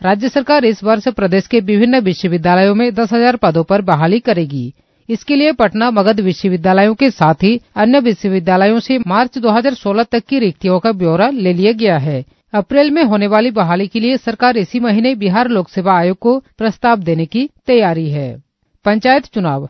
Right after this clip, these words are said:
जमानत राशि में नहीं होगी वृद्धि। पंचायत चुनाव में प्रतिनिधियों के चुनाव खर्च में वृद्धि का प्रस्ताव सरकार को दिया गया है। राज्य निर्वाचन आयोग ने चुनाव लड़ने वाले प्रतिनिधियों की जमानत राशि में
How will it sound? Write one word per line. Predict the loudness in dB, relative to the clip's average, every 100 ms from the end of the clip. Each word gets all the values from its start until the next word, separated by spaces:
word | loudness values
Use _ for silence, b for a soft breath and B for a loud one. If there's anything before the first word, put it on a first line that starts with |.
| -14
जमानत | -4 0 0 0 0
राशि | 0 0 2
में | 2 2
नहीं | 4 4
होगी | 2 0
वृद्धि। | -2 -2 -2 -4 -6 b b
पंचायत | -4 0 0 0
चुनाव | -2 0 0
में | 0 -2
प्रतिनिधियों | -2 -2 -2 0 2 2
के | 0 -2 -4
चुनाव | -6 -2 0 -2
खर्च | -4 -4 -2
में | -2
वृद्धि | 0 -2 -2 0
का | 0
प्रस्ताव | 0 -4 0 0
सरकार | 0 -4 0 -2
को | 0 0
दिया | 2 2
गया | 2 -2
है। | -2 -4 -6 _ _ -4
राज्य | -2 0 0
निर्वाचन | 0 2 0 0 2
आयोग | 2 2 0
ने | -2
चुनाव | -2 -2 0
लड़ने | 0 -2 -2 0
वाले | 0 0 -2 -2
प्रतिनिधियों | -4 -2 0 2 2 2
की | -2
जमानत | 0 0 0 0 0
राशि | 0 0 0
में | -2 -2